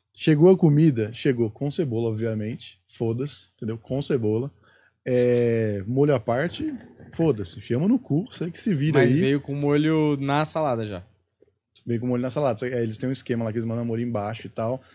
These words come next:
Speaker 1: mas que é pouco molho, entendeu? Você,
Speaker 2: Sim.
Speaker 1: é, bom, o negócio é gostoso, mas é mal feito, assim, entendeu?
Speaker 2: <laughs>
Speaker 1: E aí, é, a esfi-, eu tinha pedido duas esfirras de chocolate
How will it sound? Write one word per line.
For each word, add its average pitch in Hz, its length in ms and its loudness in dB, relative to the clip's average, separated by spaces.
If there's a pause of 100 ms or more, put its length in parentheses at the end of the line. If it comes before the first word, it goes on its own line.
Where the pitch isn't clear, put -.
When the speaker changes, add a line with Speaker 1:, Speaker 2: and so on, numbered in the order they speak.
(120)
Speaker 1:
mas 131 100 -4
que 165 120 -4
é - 20 -2
pouco 156 340 0
molho, 98 320 -6 (140)
entendeu? 107 260 -8
Você, 120 160 -10 (840)
Speaker 2:
Sim. - 160 -20
Speaker 1:
é, 254 320 -6
bom, 185 320 8
o - 40 6
negócio 180 260 6
é - 20 4
gostoso, 180 500 8
mas 185 120 4
é 185 40 4
mal 196 160 4
feito, 135 400 4
assim, 101 160 -8
entendeu? 101 220 -6 (280)
Speaker 2:
<laughs> - 360 -10
Speaker 1:
E 156 100 6
aí, 170 500 6 (160)
é, 120 720 2 (800)
a 127 140 0
esfi-, 135 260 -6
eu 131 80 0
tinha 147 180 -6
pedido 156 480 -2
duas 170 280 -2
esfirras 160 300 -6
de - 40 -16
chocolate 139 680 -8